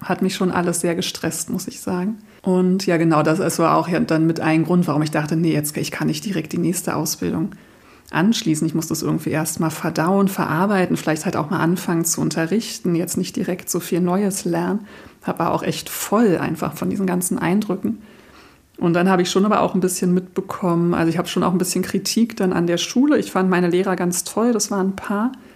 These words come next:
Krishna und Sangita. Aber man hat schon auch mitbekommen, dass die auch sehr gestruggelt haben mit diesem,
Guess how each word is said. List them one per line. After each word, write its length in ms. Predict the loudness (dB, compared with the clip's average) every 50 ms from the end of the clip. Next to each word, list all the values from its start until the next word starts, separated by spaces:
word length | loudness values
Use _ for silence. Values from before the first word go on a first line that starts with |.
| -20 -20 -20 -20 -20 -20 -20 -20 _
Krishna 560 | -16 -6 -4 -4 -2 -2 -4 -2 0 0 0 0
und 280 | 0 0 0 -2 -2 -6 -10
Sangita. 880 | -6 -4 -2 0 2 2 2 2 2 0 -2 -2 -2 -2 0 0 0 -2 -4 -10 -20 _ _ _ _ _ _
Aber 240 | -4 0 2 2 4
man 140 | 4 4 2
hat 120 | 2 2
schon 120 | 0 0 2
auch 80 | 4
mitbekommen, 500 | 2 2 2 0 -2 -2 0 0 2 2
dass 220 | 2 2 0 -2 -2
die 260 | 0 2 2 4 2
auch 160 | 2 0 0
sehr 480 | -4 -8 -4 0 0 2 2 0 -2 -4 -8 -14 -20 -20 -20 -20 -20 -6 -4
gestruggelt 880 | -2 -2 0 -2 -4 -4 -2 0 0 0 2 2 2 2 0 -2 -4 -4
haben 440 | -2 0 0 0 0 0 0 0
mit 220 | 0 0 -2 -4 -2
diesem, 560 | -2 -2 0 0 0 2 2 0 0 -2